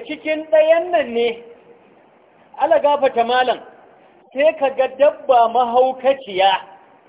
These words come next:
wanda take ɓarke mutane, ta ɓarke sauran dabbobi, amma in ta haifi ɗan tayi, ɗan jariri, in ta sa ƙafa za ta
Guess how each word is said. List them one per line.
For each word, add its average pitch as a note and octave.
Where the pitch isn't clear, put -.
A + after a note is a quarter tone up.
wanda A#3
take A3+
ɓarke A3+
mutane, G3
ta F3+
ɓarke G#3
sauran G3
dabbobi, F#3+
amma D#3
in F#3
ta G#3
haifi E3+
ɗan F#3
tayi, D#3
ɗan F#3
jariri, D#3
in A3
ta G#3+
sa A3
ƙafa F#3
za F3+
ta E3+